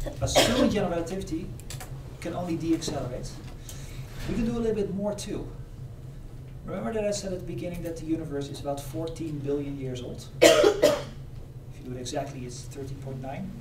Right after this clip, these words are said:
billion years. Uh, thirteen point eight, excuse me. Plus or minus one percent.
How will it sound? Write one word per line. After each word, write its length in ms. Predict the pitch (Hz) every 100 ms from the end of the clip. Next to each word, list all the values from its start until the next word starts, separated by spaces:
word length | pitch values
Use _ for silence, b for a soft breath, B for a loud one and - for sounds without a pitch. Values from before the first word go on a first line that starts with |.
| - 131
billion 320 | 147 143 143
years. 560 | 143 - - - - - -
Uh, 40 | -
thirteen 260 | 160 156
point 120 | 147 143
eight, 80 | - -
excuse 240 | 127 147 143
me. 100 | - - - - -
Plus 200 | 156 151
or 40 |
minus 260 | 147 143 131
one 160 | 147
percent. 460 | 147 - - 202